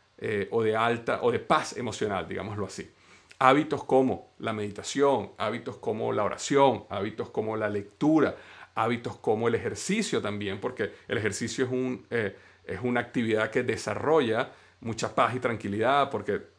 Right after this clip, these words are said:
segregas endorfinas, te hace sentir mejor. Entonces, este, este tipo de, este tipo de personas ha logrado llegar en su vida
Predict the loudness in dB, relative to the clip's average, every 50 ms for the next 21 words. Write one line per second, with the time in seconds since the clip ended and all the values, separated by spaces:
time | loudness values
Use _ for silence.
0 | _ _ _ -16 -6 -4 -2 -2 0 -2 -2 -2 -4 -4 -4 -6 -6 -8 -2 0
1 | 2 4 4 4 2 0 0 -4 -6 -8 -8 -10 -12 -10 -10 -8 -8 -8 -8 2
2 | 6 8 8 8 8 6 0 -8 -18 -20 -20 -20 -20 -20 _ -20 -20 -20 -20 _
3 | _ _ _ _ -6 4 10 10 10 10 8 4 -2 -2 -8 -18 _ _ _ _
4 | _ _ _ _ -2 -2 -2 -4 2 2 2 2 2 -4 -12 -18 _ _ _ _
5 | _ _ -2 -2 -2 -2 6 6 6 6 8 2 -2 -2 -2 -4 0 0 0 0
6 | 0 -4 -6 -6 -8 -6 -4 -4 -2 -2 -4 -2 -2 -2 -2 -2 -2 0 0 0
7 | 2 0 0 2 2 2 2 2 0 -2 -4 -6 -12 -6 -6 -4 -2 -2 -2 0
8 | 2 2 0 0 0 0 0 0 0 0 -2 -2 0 2 2 2 2 0 -2